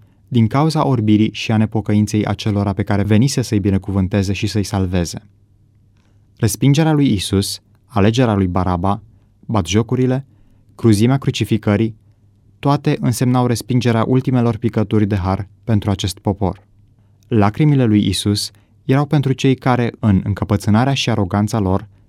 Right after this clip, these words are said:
îl respingeau chiar pe cel așteptat. El pășea deja pe drumul crucii, gata să le aducă mântuirea,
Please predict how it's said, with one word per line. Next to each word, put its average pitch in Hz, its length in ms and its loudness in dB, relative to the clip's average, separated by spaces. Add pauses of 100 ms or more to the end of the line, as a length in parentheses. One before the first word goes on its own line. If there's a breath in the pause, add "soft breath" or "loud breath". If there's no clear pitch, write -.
îl 127 140 2
respingeau 131 600 2
chiar 160 200 0
pe 151 140 -2
cel 131 200 -2
așteptat. - 760 -6 (720 soft breath)
El 139 340 4
pășea 139 380 0
deja 110 260 2
pe 113 120 2
drumul 107 320 4
crucii, 107 520 -2 (220)
gata 139 360 0
să 139 160 -2
le 135 80 2
aducă 127 300 0
mântuirea, 107 680 2